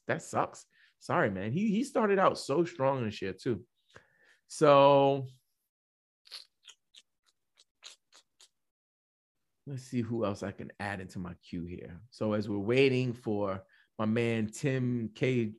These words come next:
K Jose, I'm gonna go ahead and see if I can add a couple more people to my.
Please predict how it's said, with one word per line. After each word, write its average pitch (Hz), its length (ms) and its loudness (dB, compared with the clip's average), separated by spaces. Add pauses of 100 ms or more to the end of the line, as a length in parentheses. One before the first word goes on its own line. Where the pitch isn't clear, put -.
(120)
K 127 140 -2
Jose, 123 720 2 (680)
I'm 110 120 0
gonna 107 320 -2
go 110 240 0
ahead 107 580 0
and 98 500 -6 (220)
see - 160 -4
if 113 100 -2
I 113 60 0
can 110 140 -6
add 104 160 -4
a 104 40 -6
couple 120 300 -6
more 110 120 -4
people 110 380 -6
to - 160 -10
my. 98 380 -6